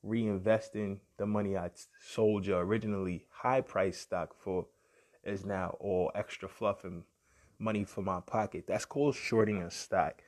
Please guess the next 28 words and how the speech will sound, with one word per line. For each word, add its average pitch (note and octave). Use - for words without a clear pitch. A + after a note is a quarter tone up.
And G#2+
these C#3
companies A#2
do G#2
it F#2+
all G#2+
the G2+
time. G2
Like, F2+
they A2
borrow A2
against -
the A2
people A2
whose G#2
money G#2
they're G2
supposed G#2
to G#2
be G2
investing F#2+
all G#2
the F2+
time. G2
And F2+
they F#2+
quite C#3
often G#2